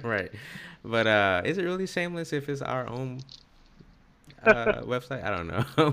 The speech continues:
Speaker 1: <laughs> But
Speaker 2: Yeah, you, yeah, you got a point, bro.
Speaker 1: <laughs> But, uh, but yeah, so, like, if you, if you, uh, want the T L D R, I guess, uh, you can just go there and, uh, well, not read, but if you don't feel like listening to all of this, you can just read it on your own time.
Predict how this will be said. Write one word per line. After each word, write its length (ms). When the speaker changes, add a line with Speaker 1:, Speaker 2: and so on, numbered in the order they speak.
Speaker 1:
<laughs> 120
But 200
Speaker 2:
Yeah, 100
you, 260
yeah, 160
you 160
got 200
a 60
point, 260
bro. 280
Speaker 1:
<laughs> 640
But, 260
uh, 580
but 140
yeah, 260
so, 180
like, 180
if 120
you, 180
if 100
you, 200
uh, 420
want 200
the 60
T 240
L 140
D 180
R, 240
I 80
guess, 380
uh, 500
you 140
can 120
just 200
go 180
there 480
and, 160
uh, 300
well, 360
not 320
read, 280
but 120
if 120
you 80
don't 160
feel 140
like 100
listening 360
to 100
all 160
of 80
this, 180
you 60
can 100
just 160
read 160
it 40
on 200
your 120
own 180
time. 340